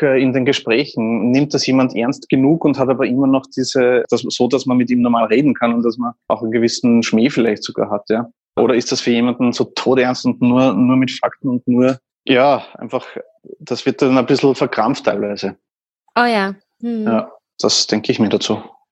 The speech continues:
Speaker 2: Okay. Ja, ich weiß auch, dass du ein Kind hast und das, als du dann über gerade deinen Hund erzählen hattest, dann ist mir
Speaker 1: <laughs>
Speaker 2: in den Sinn gekommen, kann es sein, dass das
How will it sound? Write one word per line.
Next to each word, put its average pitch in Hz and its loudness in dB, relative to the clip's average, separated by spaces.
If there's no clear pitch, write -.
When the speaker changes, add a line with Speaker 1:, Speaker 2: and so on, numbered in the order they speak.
Speaker 2:
Okay. 220 -12
Ja, 269 -4
ich 254 -8
weiß 403 0
auch, 415 -4
dass 415 -4
du 403 0
ein 320 0
Kind 466 0
hast 240 -2
und 247 -2
das, 254 0
als 277 0
du 269 -6
dann 285 2
über 262 0
gerade 262 0
deinen 254 0
Hund 453 -2
erzählen 262 0
hattest, 247 -2
dann 247 -4
ist 254 0
mir - -2
Speaker 1:
<laughs> - -20
Speaker 2:
in 294 -2
den 262 0
Sinn 277 2
gekommen, 285 0
kann 269 0
es 339 0
sein, 269 2
dass 262 0
das 254 0